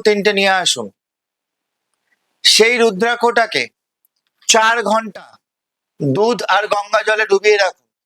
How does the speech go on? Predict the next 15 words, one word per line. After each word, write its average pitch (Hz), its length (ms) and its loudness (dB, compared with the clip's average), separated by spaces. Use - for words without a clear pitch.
দীপান্বিতা 190 460 0
অমাবস্যার 180 440 -2
দিন 170 160 -4
করবেন। 113 260 -6
কারণ 156 160 0
মা 165 80 -2
কালী 156 300 2
হচ্ছে 180 300 0
শনির 190 420 0
অধিপতি, 151 420 0
আমরা 139 140 0
সবাই 151 280 2
জানি। 143 240 -2
কিন্তু 104 220 -10
তিনটি 220 300 0